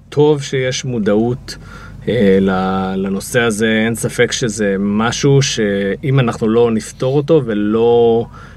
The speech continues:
אה, נתייחס אליו, יהיה לנו מאוד מאוד קשה לגדול מהמצב הזה של סטארט-אפ ניישן ל-, לסקייל-אפ ניישן,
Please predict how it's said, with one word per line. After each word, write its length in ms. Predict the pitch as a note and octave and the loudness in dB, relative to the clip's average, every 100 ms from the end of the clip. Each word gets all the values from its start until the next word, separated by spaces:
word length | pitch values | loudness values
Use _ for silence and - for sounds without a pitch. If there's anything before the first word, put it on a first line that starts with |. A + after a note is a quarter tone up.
| - | -10
אה, 100 | A2+ A2 | -4 -2
נתייחס 500 | G#2 G#2 - C#3 D#3 | -2 -6 -6 0 2
אליו, 260 | D#3 D#3+ C3 | 2 0 -2
יהיה 120 | A#2+ | -4
לנו 140 | A#2+ | -4
מאוד 220 | G#2+ A2 | -2 0
מאוד 180 | A#2+ A#2 | 0 -2
קשה 300 | G#2+ - A#2 | -4 -2 2
לגדול 480 | G#2+ G2+ G2+ G#2+ G#2+ | 2 2 2 4 4
מהמצב 520 | G#2+ G#2+ G2+ G2 G2 G#2 | 4 4 2 0 0 0
הזה 140 | G2+ | 0
של 300 | - G2 F#2+ - - - - | 0 0 -2 -4 -14 -16 -16
סטארט-אפ 480 | - - B2+ A2+ G#2 | -12 -4 -4 -4 -6
ניישן 640 | A2+ C3+ C#3+ E3+ E3 E3 D3+ | -2 2 2 2 4 4 2
ל-, 420 | G#2+ G#2 G2+ F#2+ | 0 0 -2 -2
לסקייל-אפ 560 | F#2+ - - A#2+ A2 G#2 | -6 -8 -2 0 0 -2
ניישן, 400 | F2+ F2 E2+ | -6 -6 -6